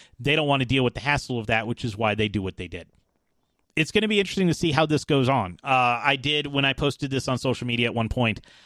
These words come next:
I was told multiple times that the Retron seventy-seven does this, and it's, you can actually put games on an S D card, so you don't actually have to own the cartridges,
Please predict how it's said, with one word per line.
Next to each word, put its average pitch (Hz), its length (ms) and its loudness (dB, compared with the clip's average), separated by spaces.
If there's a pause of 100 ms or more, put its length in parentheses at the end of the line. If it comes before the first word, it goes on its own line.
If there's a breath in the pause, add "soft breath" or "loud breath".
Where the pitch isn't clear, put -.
(160 soft breath)
I 113 100 2
was 110 220 2
told 113 220 0
multiple 107 300 -4
times 123 500 0
that 110 160 -2
the 104 140 -2
Retron 123 760 2
seventy-seven 143 760 0
does 139 300 2
this, 139 360 2
and 107 280 2
it's, 117 320 -4 (320 loud breath)
you 135 200 -2
can 151 100 2
actually 127 300 0
put - 200 -2
games 127 280 -2
on 117 120 0
an 110 80 -2
S 110 140 -2
D 190 160 -2
card, 156 360 2
so 131 100 -6
you 117 100 0
don't 139 160 2
actually 127 300 -2
have 156 220 0
to 196 80 -4
own 165 180 0
the 160 80 -2
cartridges, 151 800 -2